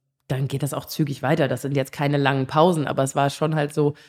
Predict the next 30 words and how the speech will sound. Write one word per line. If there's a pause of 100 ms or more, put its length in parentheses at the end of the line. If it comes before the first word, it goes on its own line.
(280)
ja,
erstmal
Cut
und
jetzt
stellst
du
dich
da
hin
und
dann
wird
dieses
Licht
so
aufgeblendet
und
dann
gehst
du
da
rein.
Also
das
ist
ja
alles
sehr
inszeniert,